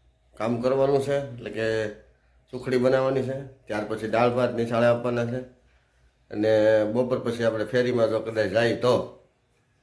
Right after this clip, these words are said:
કેમ કે હજી માલ બધો આવ્યો નથી, એટલે ફેરીમાં બહુ નક્કી નથી. મિત્રો, એ કે આપણે ઘરે સોલાર લગાડવાનું છે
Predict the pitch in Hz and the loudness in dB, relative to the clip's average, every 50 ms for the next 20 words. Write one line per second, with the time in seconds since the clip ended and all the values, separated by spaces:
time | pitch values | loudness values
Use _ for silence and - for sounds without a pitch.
0 | _ _ - 107 98 104 107 107 107 113 113 113 113 113 104 107 117 120 123 120 | _ _ -18 -14 -8 -6 -4 -4 -2 -2 -2 0 0 0 0 2 2 4 4 2
1 | 120 117 113 113 120 113 113 123 127 127 127 135 135 - 131 120 107 98 104 117 | 2 0 0 0 2 4 4 4 4 4 2 2 0 -2 -4 -4 -4 -4 -6 -4
2 | 117 117 117 117 110 107 107 110 107 110 110 107 - 123 113 120 127 123 143 143 | -4 -4 -2 -2 -2 -2 -2 -4 -4 -4 -6 -6 -6 -4 -2 -2 -2 -4 -6 -8
3 | 139 - - - - _ _ - - - _ _ - - - _ _ - - 120 | -8 -12 -18 -20 -20 _ _ -20 -20 -20 _ _ -20 -20 -20 _ _ -20 -20 -20
4 | 127 - - 120 120 120 131 123 107 92 - - - - - - - - - - | -20 -16 -12 -8 -4 -2 -2 -2 -2 -4 -8 -16 -20 -20 -20 -20 -20 -20 -20 -20
5 | - - - - - - 107 110 110 - 113 117 117 117 117 117 113 113 113 110 | -20 -20 -20 -14 -6 -2 -2 -2 0 2 2 4 4 6 6 6 6 6 6 4
6 | 110 107 - - - - - - - - - - - - - - - - - - | 2 0 -2 -8 -20 -20 -20 -20 -20 -20 -20 -20 -20 -20 -20 -20 -20 -20 -18 -6
7 | - 113 113 120 113 - - 131 135 131 123 123 123 123 123 123 120 120 123 123 | -2 0 0 0 0 2 2 4 4 4 4 4 2 2 2 2 2 2 2 0
8 | 127 127 120 - 131 131 135 - - - | 0 -2 -2 -4 -6 -8 -8 -12 -20 -20